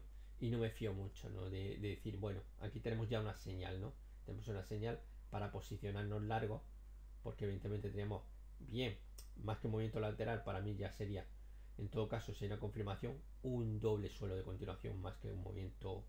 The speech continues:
lateral, ¿no? Bueno, ese movimiento lateral sería muy, muy subjetivo, ¿no? <laughs> Mientras que doble suelo queda, pa-, quedaría patente porque tendríamos mínimo,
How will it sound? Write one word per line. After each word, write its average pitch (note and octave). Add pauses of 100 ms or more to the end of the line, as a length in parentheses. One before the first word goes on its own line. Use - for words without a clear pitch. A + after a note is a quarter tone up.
lateral, F#2+
¿no? B2+ (580)
Bueno, G#2+
ese F#2+
movimiento A2
lateral G#2+
sería G#2
muy, A#2+ (180)
muy B2+
subjetivo, A#2
¿no? B2 (200)
<laughs> -
Mientras A2+
que G#2+
doble G#2+
suelo A2+ (140)
queda, G2+ (100)
pa-, A2+
quedaría G2+
patente G#2
porque G#2
tendríamos G2 (480)
mínimo, D#3+